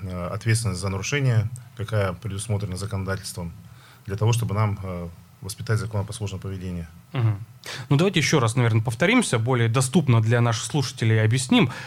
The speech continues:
Speaker 2: Вот, условно, я обнаружил граффити, э, на одной из стен города. Куда я могу обратиться,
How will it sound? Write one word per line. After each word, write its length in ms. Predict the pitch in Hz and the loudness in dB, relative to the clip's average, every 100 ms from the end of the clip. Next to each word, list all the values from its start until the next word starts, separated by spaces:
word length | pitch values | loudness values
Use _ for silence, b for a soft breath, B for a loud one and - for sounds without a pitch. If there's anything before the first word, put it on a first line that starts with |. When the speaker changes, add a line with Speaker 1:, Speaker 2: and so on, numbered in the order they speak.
| B | B
Speaker 2:
Вот, 120 | 139 - | -4 -2
условно, 420 | - 208 180 147 | 0 2 4 4
я 220 | 117 180 | 4 4
обнаружил 520 | 143 123 143 147 143 | 4 2 2 2 2
граффити, 800 | 117 135 156 147 - 131 123 120 - | 2 2 0 -2 0 2 4 2 2
э, 360 | 117 113 113 | 2 4 4
на 260 | 113 135 143 | 2 4 4
одной 260 | 120 143 131 | 4 4 4
из 100 | - | 0
стен 460 | - 147 156 135 - - | 2 4 4 2 -4 -10
города. 520 | 135 139 117 104 101 - - | 0 4 4 0 -6 -14 -2
Куда 200 | - 185 | 4 6
я 80 | 196 | 6
могу 200 | 143 139 | 6 4
обратиться, 680 | 135 135 123 120 - 233 | 4 2 2 0 4 4